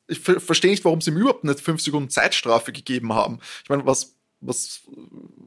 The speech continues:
ist das, was eben, was ist das Prozedere dahinter zu sagen,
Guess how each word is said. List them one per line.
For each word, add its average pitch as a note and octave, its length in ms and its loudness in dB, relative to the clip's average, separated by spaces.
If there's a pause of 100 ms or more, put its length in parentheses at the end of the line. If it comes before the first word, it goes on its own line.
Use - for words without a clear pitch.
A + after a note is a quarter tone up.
(240)
ist - 240 -6
das, - 320 -2
was - 220 0
eben, D#3 200 2
was C#3+ 180 2
ist - 120 -2
das D3+ 100 -2
Prozedere D3+ 560 2
dahinter C3 380 0
zu - 100 -4
sagen, B2+ 380 4